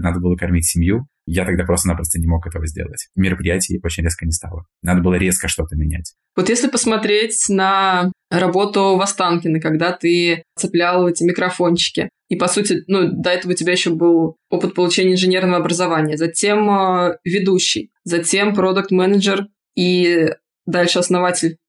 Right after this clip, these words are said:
Speaker 2: агентства. Что объединяет этот опыт?
Speaker 1: Умение вертеться. Потому что, получая инженерное образование, я вообще ни разу не инженер. Троечник был в универе, и я просто приклеивался к ребятам-отличникам. «Ребят, дайте списать, ребята, а помогите с этим».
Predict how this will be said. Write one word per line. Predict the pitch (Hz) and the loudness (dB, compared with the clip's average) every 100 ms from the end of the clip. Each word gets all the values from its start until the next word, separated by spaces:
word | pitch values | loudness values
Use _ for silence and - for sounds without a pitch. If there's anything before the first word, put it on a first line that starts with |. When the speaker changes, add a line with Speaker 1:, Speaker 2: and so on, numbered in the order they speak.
| - | -4
Speaker 2:
агентства. | 170 170 160 - 208 254 - - | -2 0 0 -2 -2 -2 -4 -8
Что | - - 220 | -4 0 2
объединяет | 240 214 208 196 165 | 2 4 2 2 0
этот | 165 160 175 | -2 -4 -6
опыт? | - - _ _ - | -8 -10 _ _ -2
Speaker 1:
Умение | 113 101 92 104 117 | 2 4 4 4 2
вертеться. | 123 - 98 85 - - - - - - - - | -2 -2 0 0 0 -4 -6 -16 -12 -10 -6 -4
Потому | 101 92 92 | -2 2 2
что, | 92 - 87 85 80 80 78 64 60 - | 2 -2 -2 0 2 0 -2 -6 -10 -4
получая | 107 104 - 104 | 0 0 2 2
инженерное | 92 98 160 147 | 4 2 2 0
образование, | 110 101 95 87 85 | 2 2 2 2 2
я | 104 | 2
вообще | 107 - | 2 2
ни | 95 | 2
разу | 95 92 87 | 2 2 2
не | 82 | 4
инженер. | 80 78 80 76 85 _ _ | 2 0 -2 -2 -8 _ _
Троечник | 107 101 92 87 80 | 0 2 2 -2 -4
был | 80 | -4
в | 78 | 0
универе, | 82 92 147 127 - _ - | 0 2 2 0 -4 _ -4
и | 147 | 0
я | 95 | 0
просто | - 139 - 95 - - | 0 -2 0 -4 -6 -6
приклеивался | 127 131 135 120 98 - 92 | -4 0 0 2 2 0 -2
к | |
ребятам-отличникам. | 101 98 92 90 90 - 185 - 123 101 98 - _ - | -2 0 0 0 -2 0 0 0 -2 -2 -4 -4 _ -6
«Ребят, | 110 104 87 85 - | -2 0 -2 -6 -10
дайте | 90 127 147 135 | -6 -4 -4 -6
списать, | - 117 - 82 80 - | -6 -6 -2 -2 -2 -4
ребята, | 98 104 87 87 | -2 -2 -2 -4
а | 85 | -2
помогите | 107 110 160 - | -2 0 -2 -2
с | - - | -2 0
этим». | 90 82 | 0 0